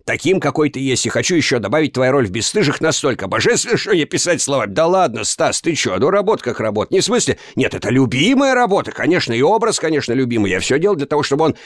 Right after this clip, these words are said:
был любимым для вас. Вот, но говорить насчет божественности, ну, не знаю. Нет, у-, я, чем больше я узнаю вот именно в, в, в озвучании, тем больше я узнаю, что я нихуя не понимаю вообще.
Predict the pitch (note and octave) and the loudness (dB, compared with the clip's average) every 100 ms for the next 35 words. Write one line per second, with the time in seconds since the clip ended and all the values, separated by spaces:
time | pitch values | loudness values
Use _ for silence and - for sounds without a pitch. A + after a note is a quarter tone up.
0 | - - A#2 D#3 D3 A#2+ D3+ E3 C#3 F3 | -12 -4 0 2 2 2 2 2 2 0
1 | A3+ B3 - - - - _ - - - | 2 0 -2 -8 -16 -20 _ -20 -20 -20
2 | _ _ - A#2+ A2 - C#3+ E3 C#3+ A#2+ | _ _ -2 0 0 0 0 0 -4 -8
3 | G2+ F#2 C3+ D3+ - B2 A2+ A#2+ - C#3 | -8 -2 0 0 -2 -6 -2 0 2 0
4 | G2 A2+ C3+ D#3 D3+ D#3+ - - G2+ F2 | 0 0 0 0 0 0 -2 -4 -4 -2
5 | F#2+ B2 G2 G2 E3 D#3 A#2 E3 F3+ D3+ | 0 0 -2 0 0 0 -2 0 2 0
6 | - F#3 D#3+ E3 E3+ C3+ C3 C3+ F#2+ C#3+ | 0 0 2 0 0 0 0 0 0 0
7 | C#3+ A#2+ A2+ - E2+ G2 A#2 A2 G#2 G#2+ | 2 0 -2 -6 -10 -2 0 2 0 -4
8 | A2 A2 A2 G2+ C3+ C#3+ G3+ C#3 E2+ - | -4 -2 -2 0 0 2 2 0 -2 -10
9 | - - - - D3+ E3+ C#3 C#3 C#3+ C#3+ | -18 -18 -6 0 2 2 0 0 2 2
10 | A#2 D3 F3 - B2 C3 C3 D3 D#3 - | 2 2 2 0 0 2 4 4 2 0
11 | D#3+ D3 A2 G2+ E2+ E2 E2+ E2 D#2 C#2+ | -4 -2 -2 -4 -4 -4 -2 -2 -2 -4
12 | - B1+ B1 | -6 -6 -10